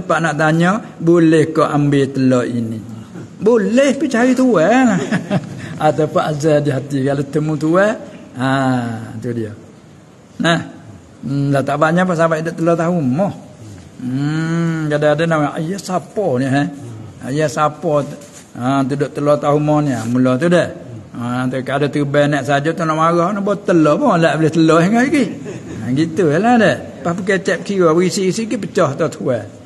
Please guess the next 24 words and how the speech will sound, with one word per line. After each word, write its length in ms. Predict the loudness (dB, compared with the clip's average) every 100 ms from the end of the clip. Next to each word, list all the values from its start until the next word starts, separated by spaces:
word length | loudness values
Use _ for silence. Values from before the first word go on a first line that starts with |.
| -20 -20 -20 -20 -14 -6
Ha. 160 | 0 2 2 2 0 0 -2 -10 -16 -20 -20 -4
Ha, 120 | -2 2
kalau 240 | 4 4
gini, 400 | 4 4 4 2
kalau 240 | 2 2 2 2
ayah 400 | 2 4 4 2
tu 80 |
hak 120 | -2 0
kita 240 | 0 2
pun 160 | 2 2
ada 180 | 2 4
juga. 320 | 4 2 -2 -4 -10 -20 -20 -20 -20 -20 -20 -20 -20 -20 -20 -20 -20 -20 -4
Jadi 240 | 0 0
syak 380 | -2 0 2 2
hak 140 | 0 -2
demo 400 | -2 -2 -2 -4
ke 100 | -4
hak 100 | -6
kita, 340 | -4 -6 -6 -6
hak 160 | -4 -4
demo 260 | -2 -2 -2 -2
ke 60 | -6
hak 120 | -6
kita. 280 | -6 -6